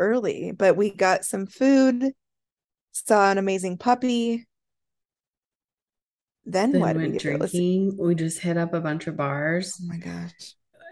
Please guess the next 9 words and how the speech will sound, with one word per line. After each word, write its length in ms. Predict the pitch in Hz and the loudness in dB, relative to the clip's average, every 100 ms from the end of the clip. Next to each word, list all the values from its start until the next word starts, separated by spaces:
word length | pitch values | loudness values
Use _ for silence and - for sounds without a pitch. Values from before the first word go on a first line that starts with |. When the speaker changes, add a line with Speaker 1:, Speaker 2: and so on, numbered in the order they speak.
| - | -6
Speaker 2:
It, 220 | - - | -4 -2
it 60 | 196 | -2
started 600 | 196 233 294 254 196 202 - | 0 4 4 4 2 -2 -4
as, 140 | 180 | 0
like, 180 | 180 170 | 2 0
a 80 | 175 | 0
really 400 | 156 170 165 151 | 0 0 0 -2
adult 480 | 143 143 147 139 - | -6 -2 0 0 -2
adventure 840 | 143 143 143 - 175 190 214 247 | -8 -6 -10 -8 -4 -2 -2 -4